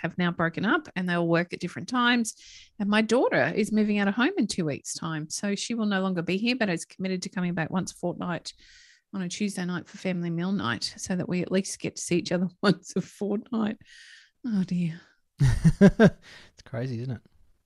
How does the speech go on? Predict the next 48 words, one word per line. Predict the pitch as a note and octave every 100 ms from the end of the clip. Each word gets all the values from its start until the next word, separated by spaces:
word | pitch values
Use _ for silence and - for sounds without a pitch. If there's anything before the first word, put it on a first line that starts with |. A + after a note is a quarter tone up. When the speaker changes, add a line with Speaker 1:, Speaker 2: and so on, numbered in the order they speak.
| _ _ _
Speaker 1:
The | B3
other | C#4 D4
opportunity | B3+ A3 - G#3+ G3
there | F#3+ F#3
is | F#3
to | -
have | F#3+
a | F3
candlelight | F3 F3 E3+ D#3+ E2+
dinner. | - D#3+ D#3+ F3 - _
Um, | F#3+ F3 F3 E3+ E3 _
candles | - A3+ A3+ A#3+ F#3
play | - F#3
a | E3+
big | F3 F3+
part | - D3 -
in | - F3 E3+ E3+ E3+
my | E3 D#3+ F3+ A#3 -
life. | G3 G#3+ D4+ -
Not | E4+
so | C#4
easy | B3 F#3
with | E3+ F3
little | F3
kids, | - C4+ D4+
I | F#3
recognise | D#3+ - G3 F#3+ G3
and | F#3
understand. | E3+ F3 - G3+ C4 D#4 - - - - -
So | - C4+ C4+
why | B3+ B3
not | C#4+ C4
make | A#3 A#3+
a |
bit | A3+
of | G#3
a |
thing | G3 G3+ A3+
of |
it | C4 -
and | F#3
have | G3
a | F#3+
candlelit | - G3 G3 -
dinner | F#3+ F3+
with | F3
your | D#3+
partner? | - B2+ - F3